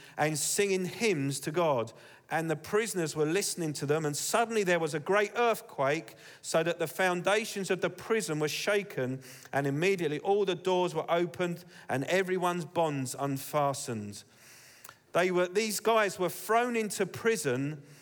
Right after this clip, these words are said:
You could say that everything against, was against them,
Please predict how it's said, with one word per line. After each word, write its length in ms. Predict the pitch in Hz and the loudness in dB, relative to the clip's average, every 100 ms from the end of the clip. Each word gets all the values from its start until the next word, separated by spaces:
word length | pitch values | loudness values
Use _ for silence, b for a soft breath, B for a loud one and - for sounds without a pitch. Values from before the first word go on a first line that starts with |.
| B B B | B B B
You 160 | 196 226 | -2 0
could 240 | 262 254 | 0 0
say 380 | - - 202 185 | -2 2 2 2
that 260 | 175 170 - | 0 0 2
everything 800 | 226 233 226 233 226 220 202 175 | 0 0 -2 -4 0 0 0 -4
against, 480 | 165 196 220 190 170 | -2 0 0 -2 -2
was 160 | 175 | 0
against 560 | 170 147 220 220 - - | 0 2 0 0 -6 -2
them, 320 | 127 139 | -2 -2